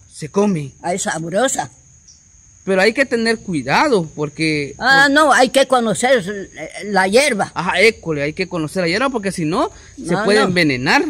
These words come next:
Speaker 2: Sí.
Speaker 1: ¿Va que sí?
Speaker 2: No, pues como yo, eh, cuando viví en Mazate, yo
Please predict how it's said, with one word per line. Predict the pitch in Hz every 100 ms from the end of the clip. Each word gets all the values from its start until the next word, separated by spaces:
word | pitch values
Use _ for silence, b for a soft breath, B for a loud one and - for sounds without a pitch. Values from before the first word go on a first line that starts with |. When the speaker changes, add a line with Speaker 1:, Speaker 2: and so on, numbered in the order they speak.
| 220 -
Speaker 2:
Sí. | 285 233 131 _ -
Speaker 1:
¿Va | 135
que | 139
sí? | 131 220 415 349
Speaker 2:
No, | 226 247 247 156 95 110 - - - - - -
pues | 214 214 208 196 190
como | 202 208 196
yo, | 208 240 262 269 247
eh, | 226 233 226
cuando | 214 202 185 180
viví | 170 170 175 226
en | 226
Mazate, | 180 - 214 214
yo | 214